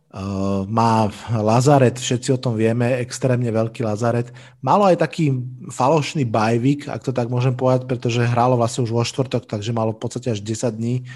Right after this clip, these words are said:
alebo má desať dní na tento zápas. No tak, eh, ako vidíš tento zápas ty?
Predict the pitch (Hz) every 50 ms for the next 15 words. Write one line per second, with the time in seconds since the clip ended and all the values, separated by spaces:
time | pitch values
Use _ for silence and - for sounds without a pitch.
0 | - - - - - _ _ _ _ - - 104 107 110 117 113 113 113 117 113
1 | - 135 120 113 120 120 113 - - 120 120 127 113 110 107 101 113 - - 127
2 | 127 127 - - - _ _ _ _ _ _ _ _ _ _ _ _ _ _ _
3 | _ _ _ 113 117 120 - 120 117 - - - 135 123 120 120 120 120 117 123
4 | 123 123 123 - - - - _ _ _ _ - 156 - - 180 185 170 165 139
5 | - 170 160 151 - 156 139 151 156 160 - - 151 - - 180 180 147 120 -